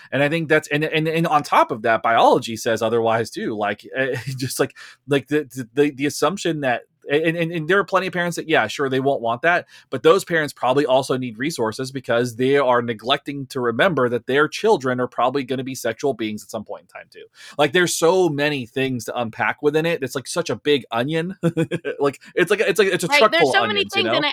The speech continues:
Speaker 2: and I also think, like, I'm like, you know, I feel like, like, I guess to me, I'm like, "All right, so," well, because, like, I've offered, like, "Okay, so we got him, like, a behavior analyst on the side." I mean, I just don't think I'm the person to deal with my brother's sexual behaviors. I could, like, say,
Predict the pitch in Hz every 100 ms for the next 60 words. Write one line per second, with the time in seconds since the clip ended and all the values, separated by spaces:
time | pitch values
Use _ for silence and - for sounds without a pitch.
0 | 285 277 269 277 339 330 285 277 214 -
1 | 220 226 208 - _ - _ _ _ _
2 | _ _ _ _ _ _ 233 220 208 -
3 | - 214 233 240 233 226 220 220 - _
4 | _ _ _ _ _ _ _ _ _ _
5 | _ _ 208 - _ _ _ _ 220 226
6 | 226 - _ 208 208 214 202 185 - _
7 | _ 190 190 156 - _ _ _ _ _
8 | _ - 233 196 - _ _ _ _ _
9 | _ _ _ _ 185 - 226 247 226 208
10 | - 214 202 175 170 180 170 165 185 165
11 | - 160 - _ _ _ 190 196 185 180
12 | 175 160 165 160 156 - 175 165 170 160
13 | 151 156 156 147 143 147 - - - 208
14 | 220 214 240 233 190 170 165 156 165 156
15 | 147 156 143 147 147 147 143 147 156 143
16 | 147 160 180 185 139 175 160 147 - 165
17 | 160